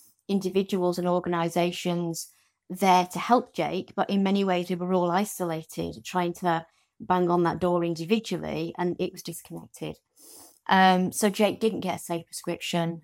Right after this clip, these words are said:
and he didn't get any mental health support, and that was really the tragedy of, of everything that happened. So the inquest was a,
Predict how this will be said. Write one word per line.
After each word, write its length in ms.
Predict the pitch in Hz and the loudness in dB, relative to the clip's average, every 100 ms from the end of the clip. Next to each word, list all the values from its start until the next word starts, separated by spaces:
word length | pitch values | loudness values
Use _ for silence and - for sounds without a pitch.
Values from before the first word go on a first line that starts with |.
| _ | _
and 400 | 180 170 170 170 | -8 -6 -8 -12
he 120 | - 175 | -12 -10
didn't 220 | 190 - | -8 -6
get 160 | 175 | -6
any 120 | 175 170 | -6 -8
mental 260 | 165 170 | -8 -10
health 260 | - 170 160 | -6 -6 -6
support, 540 | - - 165 160 156 _ _ _ - | -12 -6 -4 -2 -4 _ _ _ -4
and 120 | 208 | 2
that 160 | 196 - | 2 2
was 200 | 220 - | -2 0
really 260 | 185 165 165 | 2 2 -2
the 120 | 170 | -2
tragedy 520 | - 170 - 165 156 | 0 0 0 -2 -2
of, 120 | 151 - _ _ _ _ | -4 -10 _ _ _ _
of 160 | - - | -10 -4
everything 440 | 165 165 - 160 151 | -4 -4 -6 -6 -6
that 80 | |
happened. 480 | 160 175 - 165 165 - - - - - _ | -8 -8 -2 -2 -2 -8 -20 -20 -20 -20 _
So 600 | - - 240 233 233 220 - _ _ - | -6 6 8 10 8 2 -4 _ _ 2
the 200 | 247 240 | 4 6
inquest 760 | 247 - 226 185 - - - | 6 6 6 6 -2 -8 -4
was 480 | 185 185 175 - - - - - | 0 2 0 -4 -6 -10 -14 -2
a, 140 | - | -2